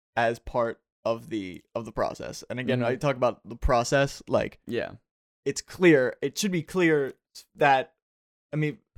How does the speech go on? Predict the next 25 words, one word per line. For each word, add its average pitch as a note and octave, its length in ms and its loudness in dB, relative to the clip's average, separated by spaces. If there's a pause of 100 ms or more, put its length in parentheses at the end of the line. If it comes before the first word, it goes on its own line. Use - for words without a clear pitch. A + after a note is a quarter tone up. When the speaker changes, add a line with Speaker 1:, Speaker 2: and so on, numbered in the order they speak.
(160)
Speaker 1:
it's - 120 -10
not, D#3+ 300 -2
the, C#3 100 -10 (100)
with D3+ 180 0
Arsenal, E3+ 260 2
it's B2+ 100 -8
not, B2+ 200 -4
never, C#3 260 -4
not C3 180 -8
complete B2 420 -10
yet. - 280 -12 (220)
Speaker 2:
Mm. G#2+ 120 -8
Speaker 1:
They're, C#3+ 140 2
but E3+ 180 -4
they're F3+ 160 0
definitely F#3+ 300 0
on C#3 140 4
their B2 120 -2
way A#2+ 160 -2
up, - 160 0
and C3 80 -8
it C3 40 -10
should F3 140 -4
be D3 80 -6
clear D#3 560 2